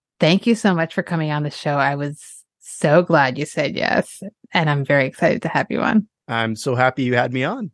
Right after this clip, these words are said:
Speaker 2: Um, I really enjoyed our conversations in those, uh,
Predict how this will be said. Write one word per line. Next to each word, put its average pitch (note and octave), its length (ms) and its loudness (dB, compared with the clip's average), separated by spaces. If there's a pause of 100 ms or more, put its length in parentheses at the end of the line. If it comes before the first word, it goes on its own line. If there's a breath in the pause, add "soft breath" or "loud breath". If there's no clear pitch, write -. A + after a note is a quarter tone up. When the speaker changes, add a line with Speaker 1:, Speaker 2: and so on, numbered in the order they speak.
Speaker 2:
Um, A#2 360 -2
I C3 120 4
really C#3 340 2
enjoyed C3+ 440 2
our B2 120 2
conversations B2 880 -2
in A2+ 120 -2
those, G#2+ 300 -4
uh, G#2 240 -2